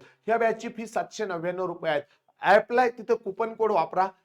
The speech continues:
आणि तिथून काय करा, तुम्ही ही बॅच परचेस करू शकतात.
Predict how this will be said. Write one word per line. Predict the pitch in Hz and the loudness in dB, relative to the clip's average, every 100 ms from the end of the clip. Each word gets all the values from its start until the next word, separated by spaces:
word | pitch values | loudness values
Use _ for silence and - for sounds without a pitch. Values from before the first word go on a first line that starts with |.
| _ | _
आणि | 139 165 | -12 -12
तिथून | 170 180 180 | -10 -12 -4
काय | 170 | -2
करा, | 160 156 | -2 -4
तुम्ही | 156 156 175 | -6 -8 -8
ही | |
बॅच | 180 143 139 | -8 -8 -10
परचेस | - 127 127 143 | -14 -14 -12 -14
करू | - 156 214 220 _ _ | -6 -2 -2 -4 _ _
शकतात. | - 127 - | -20 -18 -14